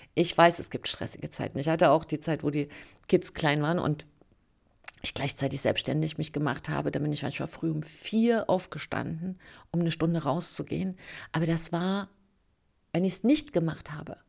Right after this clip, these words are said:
es war ein Riesenunterschied. Es war ein Riesenunterschied. Aber da kommen wir nochmal später drauf zurück. Also, der Kle-, fang an mit dem kleinen Rückzug. Und wenn du einmal in der Stunde fünf Minuten die Augen schließt und nur bei dir bist, oder wenn du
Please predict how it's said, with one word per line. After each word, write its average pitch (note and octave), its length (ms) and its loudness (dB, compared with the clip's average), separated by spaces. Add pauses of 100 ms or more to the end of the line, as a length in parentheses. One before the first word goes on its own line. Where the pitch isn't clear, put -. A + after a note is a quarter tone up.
(360)
es - 140 -8
war D#3 80 0
ein E3+ 80 0
Riesenunterschied. - 800 -6 (1040)
Es - 160 -8
war D#3+ 320 2
ein D3+ 140 -4
Riesenunterschied. - 720 -8
Aber D3+ 100 0
da D#3 80 4
kommen D#3+ 180 0
wir D#3+ 60 6
nochmal D#3 180 2
später - 320 -4
drauf - 280 -8
zurück. - 320 -10 (800)
Also, F3 280 4 (240)
der F#3 140 4
Kle-, F3+ 360 2
fang A3 200 2
an A3 160 6
mit A3 140 4
dem G3+ 180 2
kleinen G#3+ 560 2
Rückzug. - 600 -8 (140)
Und F3 120 0
wenn F#3 80 4
du F#3 160 2
einmal G3+ 240 6
in G#3 60 2
der G3+ 120 0
Stunde F3 440 0
fünf F3 320 -4
Minuten E3 420 -2
die - 120 0
Augen D#3 220 2
schließt - 380 -4
und D#3+ 100 -4
nur D#3 120 -2
bei D#3+ 180 2
dir E3 120 0
bist, - 300 -8
oder D#3+ 160 -2
wenn D#3+ 140 -2
du E3 160 -4